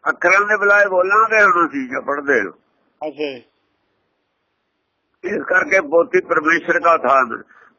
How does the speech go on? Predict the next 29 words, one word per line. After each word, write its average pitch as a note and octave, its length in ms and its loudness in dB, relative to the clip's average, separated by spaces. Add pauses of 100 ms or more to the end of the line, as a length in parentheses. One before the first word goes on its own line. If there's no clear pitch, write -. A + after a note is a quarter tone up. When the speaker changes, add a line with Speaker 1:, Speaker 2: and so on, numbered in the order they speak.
Speaker 1:
ਅੱਖਰ G3 300 0
ਪਰਮੇਸ਼ਰ F3 640 -2
ਦੀ F3 180 -6
ਜਗ੍ਹਾ C3+ 480 0
ਆ A#2+ 40 0
ਗਏ। F3 340 2 (420)
ਜਿਵੇਂ E3+ 260 0 (360)
ਕਹਿਣਗੇ, G3+ 720 0 (880)
ਉਵੇਂ F#3 280 0
ਬੁਲਾਉਣਗੇ C#3+ 560 2
ਤੁਹਾਨੂੰ। F#2+ 400 -10 (920)
ਉਵੇਂ F#4 280 -4
ਜਿਵੇਂ E3+ 300 0
ਲਿਖੇ F3 340 0
ਹੋਏ F#3+ 180 4
ਨੇ, G#3 80 0
ਉਵੇਂ F#3+ 240 0
ਬੋਲਣਾ E3 360 2
ਪਊਗਾ C#3+ 480 2
ਸਾਨੂੰ। F#2+ 360 -6 (600)
Speaker 2:
ਹੂੰ। D3+ 360 -18 (1600)
Speaker 1:
ਜਿਵੇਂ F3 260 -2
ਬੁਲਾਉਂਦੇ D#3+ 480 2
ਨੇ F#3 100 2
ਅੱਖਰ, F#3 240 2
ਉਵੇਂ F#3 160 -2
ਬੋਲਣਾ D#3+ 360 2
ਪੈਂਦਾ C3+ 420 -2
ਸਾਨੂੰ। G2 380 -10